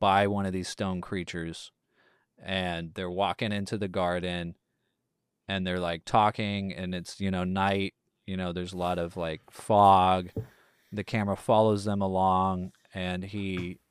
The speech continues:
you know, there's some dialogue exchanged where he's still telling the story. And the camera kinda moves down into the bushes as they pass by and then lifts up,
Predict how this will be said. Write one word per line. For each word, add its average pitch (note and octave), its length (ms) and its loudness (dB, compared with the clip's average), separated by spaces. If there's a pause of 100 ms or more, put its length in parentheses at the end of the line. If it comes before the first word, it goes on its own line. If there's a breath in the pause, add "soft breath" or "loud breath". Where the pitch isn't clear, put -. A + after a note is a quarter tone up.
(160)
you A2 100 -4
know, G#2 140 0
there's G2 160 -2
some G2+ 160 -4
dialogue F#2+ 500 2
exchanged F2+ 880 -8 (320)
where F#2 220 -6
he's F2+ 420 -8 (340)
still A#2+ 380 6
telling G#2+ 440 2
the G2 60 -4
story. F2 580 -6 (1400 soft breath)
And G#2 220 -2
the F#2+ 60 -4
camera A2+ 400 0
kinda G#2+ 260 0
moves A#2 640 2
down A2 480 2
into G#2 240 -4
the G2+ 100 -4
bushes G2 480 -2
as F#2 160 -4
they F#2 140 -2
pass G2 320 0
by F2+ 600 0
and F#2+ 220 -8
then F2 260 -6
lifts A2 460 -2
up, G2+ 380 2